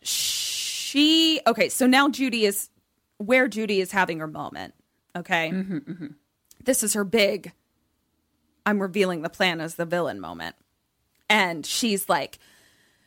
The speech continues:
Speaker 1: "You fuck, you have hot sex with one hot guy and you end up with the mark of the beast." And then he's all, "I'm not ready for a relationship."
Speaker 2: <laughs>
Speaker 1: Been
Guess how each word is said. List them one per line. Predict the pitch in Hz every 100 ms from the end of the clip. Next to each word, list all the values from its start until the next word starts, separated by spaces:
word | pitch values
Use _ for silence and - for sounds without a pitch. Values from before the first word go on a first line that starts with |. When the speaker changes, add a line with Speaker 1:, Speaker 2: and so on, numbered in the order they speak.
| -
Speaker 1:
"You | 202
fuck, | 202 - 147 -
you | 220
have | 190 -
hot | 277 311 -
sex | - 262 254 -
with | -
one | 214 277
hot | 302 285 254 -
guy | 262 247
and | 185
you | 196
end | 214 240
up | 247
with | 208 -
the |
mark | 180 208 277 285
of | 262
the |
beast." | 233 - 170 147 -
And | 214 208
then | 202
he's | 208 254 240
all, | 233 220 -
"I'm | 294 349 508 480
not | 320
ready | 285 302 330
for | - 330 302
a |
relationship." | 269 339 311 494 - 539 508 - 330 214 196 -
Speaker 2:
<laughs> |
Speaker 1:
Been | -